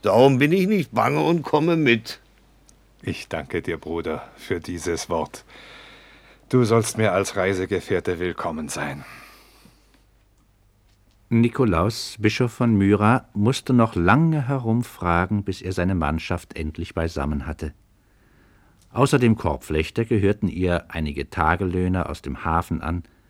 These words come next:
Speaker 3: ferner ein Schmied, ein Sandalenmacher, zwei ausgediente Soldaten, ein Koch und ein Zimmermann. Seeleute waren nicht darunter.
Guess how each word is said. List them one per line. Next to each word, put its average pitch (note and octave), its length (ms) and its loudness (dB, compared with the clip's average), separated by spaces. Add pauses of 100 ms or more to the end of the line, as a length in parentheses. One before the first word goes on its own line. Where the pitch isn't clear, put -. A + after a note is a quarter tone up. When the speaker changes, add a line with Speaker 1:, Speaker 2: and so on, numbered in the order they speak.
(280)
Speaker 3:
ferner G2 380 4
ein D2+ 160 -4
Schmied, - 580 -8 (380)
ein E2+ 180 -2
Sandalenmacher, F2+ 880 2 (380)
zwei G#2 240 2
ausgediente A2 640 0
Soldaten, F2+ 680 -4 (380)
ein A#2 240 0
Koch - 500 -2
und A#2+ 240 -4
ein A2+ 160 -4
Zimmermann. C2+ 600 -4 (960)
Seeleute B2+ 840 0
waren G#2+ 320 0
nicht - 280 -4
darunter. - 520 -10